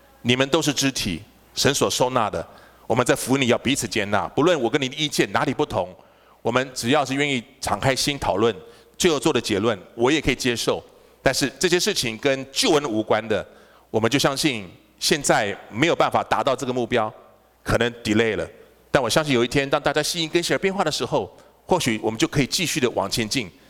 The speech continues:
所以各位，福音是带给我们盼望的，福音是带给我们盼望的。所以愿神帮助教会，在现在到未来，仍然有许多的不同的议题会不断的被提出来。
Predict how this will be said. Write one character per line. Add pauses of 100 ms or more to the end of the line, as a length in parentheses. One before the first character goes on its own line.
(160)
所
以
各
位， (720)
福
音
是
带
给
我
们
盼 (100)
望
的， (640)
福
音
是
带
给
我
们
盼
望
的。 (340)
所
以
愿
神
帮
助
教
会， (400)
在
现
在 (180)
到
未
来， (240)
仍
然
有
许
多
的 (160)
不
同
的
议
题 (540)
会
不
断
的
被
提
出
来。